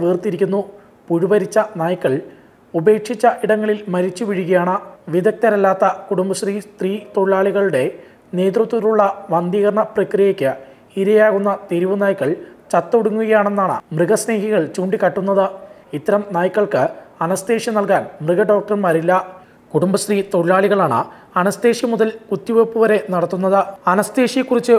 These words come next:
വേണ്ടത്ര അറിവില്ലാത്ത സ്ത്രീ തൊഴിലാളികൾ അനസ്തേഷ്യ നൽകുമ്പോൾ ചില നായകൾ വീണു ചാവുകയാണ്. സർജറി നടത്തുന്നതും മുറിവ് തുന്നിച്ചേർക്കുന്നതും ഇവർ തന്നെയാണ്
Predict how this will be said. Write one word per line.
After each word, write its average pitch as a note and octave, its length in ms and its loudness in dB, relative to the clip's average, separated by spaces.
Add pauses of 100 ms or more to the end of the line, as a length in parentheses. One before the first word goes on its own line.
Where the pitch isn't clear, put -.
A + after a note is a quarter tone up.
(140)
വേണ്ടത്ര G3+ 380 0 (240)
അറിവില്ലാത്ത A3 480 2 (140)
സ്ത്രീ F#3 200 -6 (120)
തൊഴിലാളികൾ G#3+ 440 2 (460)
അനസ്തേഷ്യ G3+ 500 0
നൽകുമ്പോൾ G#3 380 2 (400)
ചില G#3+ 180 0 (120)
നായകൾ F#3 340 2 (560)
വീണു A3 200 2 (140)
ചാവുകയാണ്. F3+ 640 2 (340)
സർജറി F3 400 0 (140)
നടത്തുന്നതും F#3 520 -2 (400)
മുറിവ് F#3 280 4 (140)
തുന്നിച്ചേർക്കുന്നതും F#3+ 760 -2 (420)
ഇവർ G#3 220 0
തന്നെയാണ് G#3 400 0